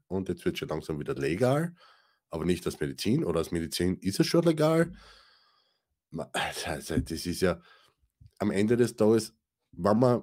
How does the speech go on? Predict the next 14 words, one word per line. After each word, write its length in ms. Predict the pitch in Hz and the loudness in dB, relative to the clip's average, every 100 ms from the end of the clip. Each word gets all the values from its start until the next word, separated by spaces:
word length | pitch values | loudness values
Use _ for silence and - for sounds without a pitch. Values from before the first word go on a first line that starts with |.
| 92 | 2
wenn 120 | 107 | 2
man 120 | 117 | 2
einen 220 | 101 101 | 2 -2
Raum 420 | 87 92 117 151 143 | 0 2 2 2 0
findet, 420 | 143 156 151 123 | 0 2 2 2
wie 120 | 135 | 2
man 120 | 151 | 2
damit 300 | 117 110 - | 2 0 2
Geld 260 | 104 131 - | 4 4 4
machen 300 | 92 98 90 | 0 0 -2
kann, 280 | 98 113 127 | 0 0 0
dann 180 | 104 | 0
wird's 200 | 104 104 | -2 -2
legalisiert. 580 | 98 92 90 85 101 - | -2 -2 -2 -4 -6 -10